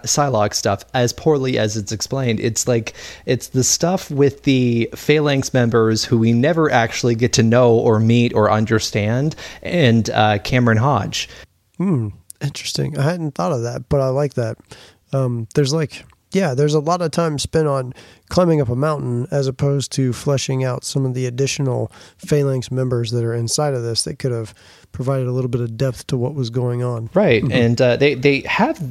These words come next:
Speaker 1: distinct word bubbles, and they have s-, like, somewhat distinct personalities, although they're all Phalanx, and they have somewhat distinct designs. Like, there's, there's a female one, there's quite a large one.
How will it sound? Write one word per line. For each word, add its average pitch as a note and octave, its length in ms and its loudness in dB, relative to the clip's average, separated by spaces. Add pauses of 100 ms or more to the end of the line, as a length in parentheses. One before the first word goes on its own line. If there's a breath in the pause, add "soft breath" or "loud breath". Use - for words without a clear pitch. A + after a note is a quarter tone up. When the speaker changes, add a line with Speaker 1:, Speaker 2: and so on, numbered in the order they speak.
(240)
Speaker 1:
distinct A3+ 520 2
word C#3 360 4
bubbles, G2+ 580 2
and A#2 120 2
they A2 120 4
have F3+ 440 2
s-, - 240 -2
like, C3+ 440 0
somewhat E3+ 420 2
distinct B2 460 0
personalities, A2 880 2
although A2+ 260 4
they're A2+ 180 2
all A2 160 4
Phalanx, G#2+ 680 0
and A#2+ 180 0
they B2 80 2
have D#3+ 320 2
somewhat C#3+ 340 2
distinct A#2 360 -2
designs. A2 600 0
Like, G#2 120 -2
there's, G#2+ 320 2
there's G#2 200 0
a G#2 60 -2
female E3 420 2
one, C3+ 260 4
there's A#2 220 2
quite A#2 240 0
a A2+ 40 4
large A#2+ 520 2
one. A2+ 320 2